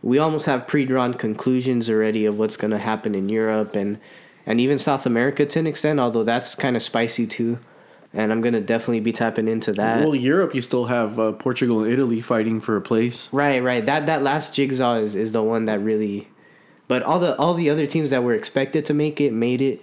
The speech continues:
Speaker 1: you know. Um, your, your typical guys, you know, Spain, France, um, you know, even Belgium, who actually have had a pretty good run up to, up till now. So, which maybe is a testament to Martinez as well,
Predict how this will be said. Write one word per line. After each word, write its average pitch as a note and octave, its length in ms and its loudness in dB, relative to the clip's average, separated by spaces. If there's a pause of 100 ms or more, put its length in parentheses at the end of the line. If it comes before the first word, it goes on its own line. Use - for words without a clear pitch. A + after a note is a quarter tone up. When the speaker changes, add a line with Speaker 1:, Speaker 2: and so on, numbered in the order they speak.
(120)
Speaker 1:
you A#2+ 160 -2
know. A#2+ 260 0 (560)
Um, G2+ 540 -4
your, A2+ 200 0
your A2 120 -2
typical A2+ 520 0
guys, A2+ 380 0
you A2+ 60 0
know, G#2+ 100 0
Spain, A2+ 460 0
France, A2 640 -2 (680)
um, G3 340 -2
you G3+ 140 -2
know, D3 340 -2 (200)
even A2 260 -2
Belgium, A2+ 560 0 (240)
who A#2 240 0
actually A#2 520 0
have A2 200 -2
had A#2+ 180 0
a A2+ 60 -2
pretty A#2 240 0
good A#2 400 -4
run A#2+ 300 0
up A#2+ 220 -4
to, A#2+ 200 -2
up B2 180 -4
till B2+ 160 -2
now. B2 200 -2
So, G#2+ 380 -4 (680)
which C#3+ 240 2
maybe D3 240 2
is C#3 80 0
a C#3 60 2
testament A#2+ 540 0
to G#2 200 0
Martinez A2 580 0
as A2+ 140 0
well, A2+ 400 0